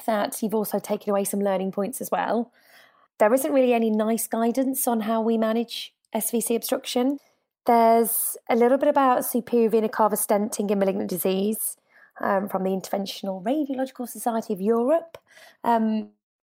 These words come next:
so again, it is exactly as you said, getting hold of the right specialists and,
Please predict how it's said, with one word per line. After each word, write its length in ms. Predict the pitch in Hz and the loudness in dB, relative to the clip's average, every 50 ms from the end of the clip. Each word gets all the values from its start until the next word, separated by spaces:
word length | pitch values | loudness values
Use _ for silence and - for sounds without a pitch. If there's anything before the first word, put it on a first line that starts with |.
| _ _ _ _ _ _ _ _ _ _ _ _ | _ _ _ _ _ _ _ _ _ _ _ _
so 160 | - - - | -6 0 0
again, 320 | 233 226 269 254 233 226 220 | 2 2 2 2 2 2 2
it 80 | - | 2
is 180 | - 214 208 - - - | 2 0 0 -2 -4 -6
exactly 560 | 208 - 196 196 226 240 - 233 - - 220 | -6 -8 -6 -4 -2 -2 -2 -4 -4 -4 -4
as 100 | 196 - | -4 -2
you 80 | 214 190 | -4 -4
said, 400 | - - 190 185 185 180 - - _ _ - | -2 -2 0 0 0 -2 -4 -16 _ _ -10
getting 320 | - 214 - - 226 208 | -8 -8 -8 -8 -10 -6
hold 260 | 185 196 190 185 185 | -4 -2 -2 -2 -2
of 60 | 196 180 | -4 -6
the 80 | 180 | -6
right 240 | 175 180 180 - - | -6 -4 -6 -6 -6
specialists 720 | - - 185 180 - - - - 175 - - - - - - | -8 -8 -8 -8 -8 -8 -10 -10 -8 -10 -10 -16 -14 -12 -10
and, 160 | 185 185 | -10 -10